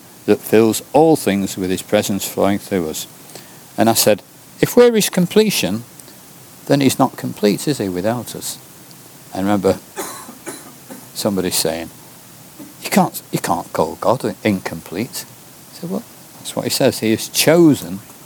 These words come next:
to complete himself on earth through us. That's his choice." So if we're, if we, there were no church and he's chosen that, then there's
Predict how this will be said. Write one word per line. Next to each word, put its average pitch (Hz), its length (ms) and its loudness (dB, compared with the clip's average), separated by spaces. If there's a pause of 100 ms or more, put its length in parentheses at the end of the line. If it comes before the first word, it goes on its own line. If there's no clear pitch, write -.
(580)
to - 120 -2
complete 120 720 0
himself 92 540 -4 (200)
on 98 180 2
earth 87 420 -6
through 90 200 -6
us. 78 120 -8
That's - 220 -6
his 107 180 -4
choice." - 480 -6 (640)
So 98 220 2
if 98 100 -4
we're, 113 300 4 (560)
if - 140 -6
we, 117 80 0
there 117 160 2
were 135 180 6
no 95 180 -2
church 117 580 0
and 87 140 -10
he's 107 220 2
chosen 92 360 0
that, 95 180 -2 (200)
then 98 200 -8
there's 95 240 -8